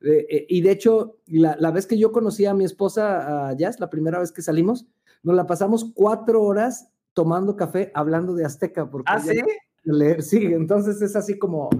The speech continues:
Speaker 1: como, "Olvídate, favor que me haces de los dos?". Ojalá, ahí voy.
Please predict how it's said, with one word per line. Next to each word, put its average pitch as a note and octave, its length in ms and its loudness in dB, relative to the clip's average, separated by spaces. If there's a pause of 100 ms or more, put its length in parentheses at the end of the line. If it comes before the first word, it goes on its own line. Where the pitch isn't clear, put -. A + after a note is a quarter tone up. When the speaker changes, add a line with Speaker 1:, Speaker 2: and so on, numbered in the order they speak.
(300)
Speaker 1:
como, D3 260 -2
"Olvídate, E3+ 440 2
favor D#3+ 320 0
que G3 80 2
me F#3+ 140 0
haces F#3+ 220 -2
de E3 80 2
los C#3 140 -2
dos?". F#3+ 260 -2
Ojalá, C#3+ 760 -2
ahí D3+ 160 0
voy. G3 340 2